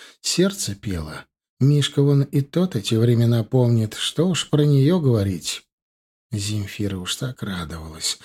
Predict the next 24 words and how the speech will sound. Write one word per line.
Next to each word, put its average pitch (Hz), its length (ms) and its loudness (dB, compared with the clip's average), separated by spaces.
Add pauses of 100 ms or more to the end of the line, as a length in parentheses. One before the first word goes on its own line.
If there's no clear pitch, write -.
(160)
что - 240 2
Лина 156 260 4
в 139 40 4
её 147 260 6
сына 147 340 4
влюбилась, 135 640 4 (220)
что - 240 0
Миша 147 360 2
в 135 100 4
Москве 113 720 0
окажется, 95 600 -4
из 113 100 -4
колхоза 123 640 2
вырвется. 104 720 0 (720)
Рано 143 480 0
радовалась. 82 800 -4 (340)
Жаль, 202 460 4
конечно, 175 680 2
что - 220 0
ничего 160 380 4
у - 20 4
них 156 240 2
не 151 100 4
вышло. 143 520 2